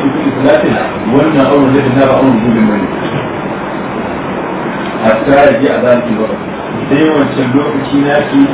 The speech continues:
na dawo wani jini wanda ya kasance jinin haila ne ya dawo. Sannan kina tantancewa da shi, sai ki bar sallah. Babu gamin nabi ya farkihi wa gamin ma ya aibu min ra'ati.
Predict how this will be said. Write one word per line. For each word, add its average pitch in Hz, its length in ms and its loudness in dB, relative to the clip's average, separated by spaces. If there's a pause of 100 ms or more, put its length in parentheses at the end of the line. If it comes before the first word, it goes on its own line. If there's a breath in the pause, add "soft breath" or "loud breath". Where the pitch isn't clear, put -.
(200)
na 120 140 2
dawo 123 320 4
wani 135 200 2
jini 147 240 -4
wanda 151 240 -4
ya 139 60 -2
kasance 120 420 -4
jinin 139 400 0
haila 151 300 0
ne 127 160 0
ya 131 180 6
dawo. 127 340 4 (320)
Sannan 151 260 -2
kina - 180 -2
tantancewa 139 560 0
da 131 80 2
shi, 147 160 -6 (340)
sai 143 180 -2
ki 131 180 -2
bar 120 200 2
sallah. 127 380 2 (1900)
Babu - 360 0
gamin 180 320 0
nabi 160 240 -4
ya 165 140 0
farkihi 170 560 -2
wa 160 160 -2
gamin 165 300 0
ma 160 160 2
ya 160 180 2
aibu 151 240 2
min 147 180 0
ra'ati. 123 420 0